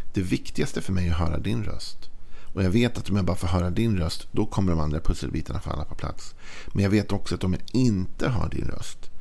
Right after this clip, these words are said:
då spelar det ingen roll, då är jag förlorad. Då, då, då kommer jag gå åt fel håll till slut. Jag kommer följa människors råd, jag kommer landa i situationer som inte alltid är gynnsamma." Och vet du vad Jesus själv säger? Han säger så här i Johannes tio.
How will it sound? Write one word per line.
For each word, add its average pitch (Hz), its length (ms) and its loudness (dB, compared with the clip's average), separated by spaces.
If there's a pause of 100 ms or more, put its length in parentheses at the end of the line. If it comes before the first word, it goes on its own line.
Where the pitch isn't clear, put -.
(260)
då 90 200 0
spelar 85 280 2
det 71 60 0
ingen 73 180 0
roll, 64 220 -2
då 82 80 0
är 78 60 2
jag 80 80 0
förlorad. - 460 -2 (200)
Då, 98 220 0
då, - 260 0
då 95 220 0
kommer 87 240 0
jag 73 120 -2
gå 85 140 -2
åt - 120 -2
fel - 220 -2
håll 78 160 0
till - 140 0
slut. - 380 0 (240)
Jag - 80 -8
kommer 85 140 0
följa 80 440 0
människors 80 420 0
råd, 101 300 2
jag 78 140 0
kommer - 280 2 (240)
landa 85 340 2
i - 20 -2
situationer - 500 -2
som 78 120 0
inte 80 160 -2
alltid - 360 -2
är - 100 -2 (220)
gynnsamma." - 640 -2 (1120)
Och 110 80 0
vet - 100 2
du - 40 -4
vad 120 100 6
Jesus 92 380 4
själv 73 260 4
säger? - 260 0
Han 80 120 2
säger 78 180 2
så 73 100 0
här 76 240 2
i - 80 0 (540)
Johannes 80 520 2
tio. - 480 6